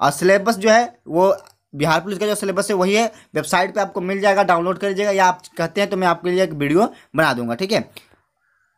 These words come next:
वही बात है, थर्टी परसेंट आपको मिनिमम लाना है। अब देखिए मैं, देखो यहाँ पे, यहाँ पे एक लाइन देखिए, लिखित परीक्षा में अंतिम मेधा सूची का आधार नहीं होगी। लिखित परीक्षा केवल शारीरिक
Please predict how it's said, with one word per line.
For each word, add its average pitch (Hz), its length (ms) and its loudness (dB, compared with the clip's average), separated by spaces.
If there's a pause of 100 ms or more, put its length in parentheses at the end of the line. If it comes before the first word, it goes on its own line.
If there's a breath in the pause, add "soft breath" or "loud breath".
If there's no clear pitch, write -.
(140)
वही 165 160 4
बात 196 180 2
है, 220 80 -4
थर्टी 175 260 -8
परसेंट 190 260 -6
आपको 196 200 -2
मिनिमम 180 320 2
लाना 190 220 2
है। 269 160 -2 (340 soft breath)
अब 135 100 -4
देखिए 180 220 0
मैं, 185 220 2 (1000)
देखो 139 200 -2
यहाँ 151 160 2
पे, 117 160 -10
यहाँ 175 180 0
पे 196 160 -2
एक 208 140 -6
लाइन 196 220 -2
देखिए, 147 300 -2
लिखित 180 440 -4 (100)
परीक्षा 190 400 2
में 185 140 -2
अंतिम 175 440 -2
मेधा 180 260 4
सूची 175 300 -14
का 175 180 0
आधार 156 300 -2
नहीं 165 140 -6
होगी। 117 220 -8 (600 soft breath)
लिखित 185 340 0
परीक्षा 220 240 2
केवल 214 220 -2
शारीरिक 202 520 0